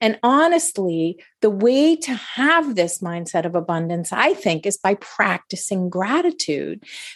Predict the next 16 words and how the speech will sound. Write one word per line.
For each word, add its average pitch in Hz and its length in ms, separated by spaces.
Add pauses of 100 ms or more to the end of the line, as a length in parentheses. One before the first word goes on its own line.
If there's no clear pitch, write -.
because 277 840 (260)
practicing 294 800
gratitude 214 600
in 190 100
a 175 80
conscious 196 720
way 180 400
helps 262 640
it 175 380
grow, 165 800 (500)
right? 196 240
What 214 160
we 214 100
focus 233 640
on 170 400 (140)
grows. 147 920